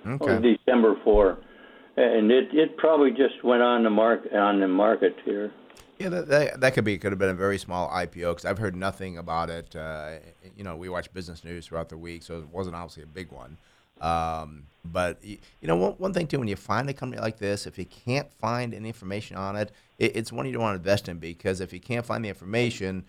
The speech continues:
Speaker 2: no one really has big interest into it, and more than likely it's not gonna move, because you ne-, you need to have people have interest in the company you're buying, uh, so they know about it. So,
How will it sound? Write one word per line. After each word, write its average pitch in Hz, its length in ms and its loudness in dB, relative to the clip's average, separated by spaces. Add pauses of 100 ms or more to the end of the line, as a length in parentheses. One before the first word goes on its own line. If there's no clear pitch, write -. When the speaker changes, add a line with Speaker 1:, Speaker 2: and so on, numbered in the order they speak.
(240)
Speaker 2:
no 110 280 4
one 104 180 4
really 98 180 0
has 92 260 -6
big 85 240 -10
interest 117 340 -4
into 82 420 -10
it, 87 180 -8
and 87 100 -12
more 95 220 -8
than 90 160 -10
likely 92 240 -8
it's 85 140 -18
not 87 160 -10
gonna 80 100 -14
move, 90 340 -6
because 92 300 -12
you 92 80 -12
ne-, 90 220 -14
you 90 80 -16
need 101 180 -8
to 92 60 -12
have 82 200 -10
people 90 200 -14
have 78 180 -10
interest 92 300 -16
in 82 60 -18
the 82 60 -18
company 87 360 -14
you're 71 100 -18
buying, 82 500 -10 (360)
uh, 85 240 -8
so 87 120 -12
they 90 100 -6
know 120 160 4
about 67 220 0
it. 50 140 -20
So, 85 440 -2